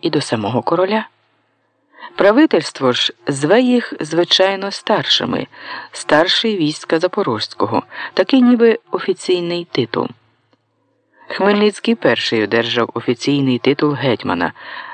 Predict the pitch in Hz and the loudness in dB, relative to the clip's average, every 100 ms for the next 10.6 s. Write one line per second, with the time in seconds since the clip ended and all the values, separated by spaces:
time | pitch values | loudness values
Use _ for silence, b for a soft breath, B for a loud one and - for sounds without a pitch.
0 | B - - 123 117 - 165 226 - 156 | B -4 0 0 0 0 2 2 0 0
1 | 135 120 120 147 170 202 202 - 220 233 | 2 2 0 -2 -2 -2 0 0 2 2
2 | 233 B B B - 190 - 220 214 - | 0 B B B 0 0 2 2 2 -2
3 | _ - 226 214 123 139 - 202 185 143 | _ -4 0 2 2 0 0 -2 0 0
4 | 113 107 123 165 170 B B - 127 139 | 0 2 0 0 -8 B B 2 2 0
5 | - 165 180 180 - 190 175 - 113 110 | -4 -2 -2 -4 -2 -2 -2 -2 -2 -4
6 | - 131 131 120 107 - - - - _ | -8 -4 -2 -2 -4 -6 -6 -6 -8 _
7 | _ _ _ _ _ _ _ _ _ _ | _ _ _ _ _ _ _ _ _ _
8 | _ _ _ _ _ _ _ - 165 175 | _ _ _ _ _ _ _ -2 2 2
9 | 208 294 285 247 233 - 220 - 233 190 | 4 6 6 6 2 2 0 2 0 2
10 | 190 180 - 220 185 123 | 0 2 2 2 2 -2